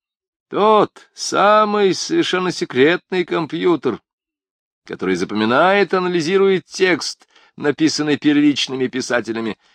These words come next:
выбирает наиболее удачные в идейном и художественном отношении фразы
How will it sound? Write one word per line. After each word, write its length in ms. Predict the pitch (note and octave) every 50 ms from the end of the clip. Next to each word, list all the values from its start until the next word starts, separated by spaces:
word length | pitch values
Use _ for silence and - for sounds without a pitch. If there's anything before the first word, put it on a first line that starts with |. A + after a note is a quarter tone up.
| _ _ _ _ _
выбирает 520 | F2+ F#2 A2+ C#3+ F3 G#3+ G#3+ E3 B2 -
наиболее 500 | G#2 G#2 G#2 A2 D#3 F#3+ D#3+ A2 G2+ G2
удачные 760 | F#2+ F#2 F2+ F2 C#3+ F#3 G3 - - - F#3+ G3 F#3+ F3 - _ _ _ _ _
в 200 | F#2+ G2+ A2 -
идейном 520 | F#3+ E3+ G3 C3+ E3 F3+ F3+ F3 D3+ B2+
и 40 | G2+
художественном 560 | - G#2 F#2+ A2+ C#3 C#3+ - - B2+ A#2 A2
отношении 500 | G2 - G#2+ F#2+ - B2 B2+ B2 G#2+ G2
фразы 460 | - - G2 A#2+ D3 E3 D3 D3+ C3+